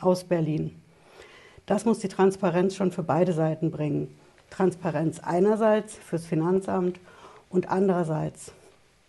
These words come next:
muss eine Transparenz drinstehen, ab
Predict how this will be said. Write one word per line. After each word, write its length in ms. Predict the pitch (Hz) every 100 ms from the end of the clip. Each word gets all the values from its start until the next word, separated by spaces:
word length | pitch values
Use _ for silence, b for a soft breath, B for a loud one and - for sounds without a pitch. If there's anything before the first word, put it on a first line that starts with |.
| _
muss 280 | 180 226 233
eine 240 | 208 196
Transparenz 760 | 190 180 180 185 170 180 190 -
drinstehen, 680 | 180 165 - - 160 160 B B B B B -
ab 240 | 175